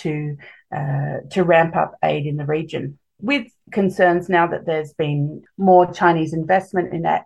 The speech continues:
of aid in the Pacific, that this has sort of come as a, um,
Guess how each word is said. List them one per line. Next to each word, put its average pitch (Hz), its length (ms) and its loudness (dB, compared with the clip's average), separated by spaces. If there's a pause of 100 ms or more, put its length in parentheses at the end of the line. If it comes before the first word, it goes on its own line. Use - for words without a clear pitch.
(100)
of 147 40 -8 (100)
aid 165 340 2
in 160 100 -4
the 151 140 -10
Pacific, 285 580 -8
that 214 160 0 (140)
this 262 200 -8
has - 80 -4 (100)
sort 180 140 -4
of - 80 -10 (140)
come 170 180 2 (220)
as 156 220 -2
a, 151 60 0 (300)
um, 143 160 0